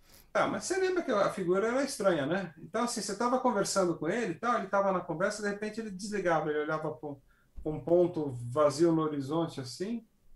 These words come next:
entrava num transe psicótico visível, assim, e tal, e não escutava nada ou não chegava nada que tava em volta. Ele ficava olhando pra esse ponto futuro, assim,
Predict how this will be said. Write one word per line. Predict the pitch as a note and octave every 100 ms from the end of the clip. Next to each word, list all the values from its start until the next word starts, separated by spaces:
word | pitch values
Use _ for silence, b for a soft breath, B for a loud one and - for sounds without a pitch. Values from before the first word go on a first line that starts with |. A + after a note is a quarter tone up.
| - - _ _ _ _ -
entrava | C3+ D#3 E3+ E3+
num | D#3+ C#3
transe | D#3 D#3+ D#3+ C3 C3 A#2+ A#2+
psicótico | - C3+ - D3+ D#3 D3+ C3 C#3 B2+
visível, | C#3+ C3 D#3 F#3+ C#3+ C3+
assim, | B2+ - F3
e | F3
tal, | F3+ G#3 - - _ _ _ _ _ _ _ -
e |
não | F3+ G#3+
escutava | - F#3+ G#3 G3
nada | F3 F3 G#3+ A3+ F3+ D#3+
ou |
não | D#3+
chegava | E3 E3+ F3 F3 E3+
nada | F#3 G3
que | G3
tava | F#3+ F#3
em | F3+
volta. | E3 D#3+ D3+
Ele |
ficava | - D#3+ D#3+
olhando | D#3 D#3 D3+
pra | C#3+
esse | - -
ponto | D3 C#3+ B2 B2 A2+ A2+ _ _ _ - -
futuro, | - B2 - F3 D3
assim, | B2 - F3 G3+